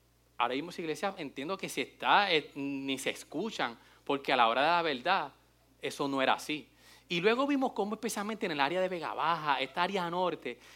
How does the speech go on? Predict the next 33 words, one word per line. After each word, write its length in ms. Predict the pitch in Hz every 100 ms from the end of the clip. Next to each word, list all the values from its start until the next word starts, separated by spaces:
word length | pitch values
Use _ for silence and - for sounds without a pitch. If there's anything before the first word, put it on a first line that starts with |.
| -
empieza 500 | 160 156 165 165 220
este 380 | 214 214 - 220
evangelio 680 | 208 190 190 214 180 147 139 - _
a 140 | 165
decirle 360 | 165 160 165 185
a 40 |
la 160 | 202 190
gente 440 | 196 214 - 175
que, 320 | - 165 147 - - -
que, 160 | 165
que 80 | 160
el 80 | 165
evangelio 320 | 156 151 185
es 100 | 202 -
todo 240 | 202 196
prosperidad. 680 | 196 - - 143 120 104 85 - _ _ _ _ _ _ _ _ _ - -
Que 80 |
el 60 | 170
evangelio 400 | 156 151 208 226
es 80 | 233
que 120 | 185
lo 140 | 165
que 120 | - 139
tú 140 | 220
pises 280 | 294 247 247
con 120 | 269
la 120 | 226
planta 260 | 220 220 220
de 80 | 214
tus 160 | 220
pies 320 | - 269 349 - - -
será 420 | - 143 151 160
tuyo. 380 | 143 117 98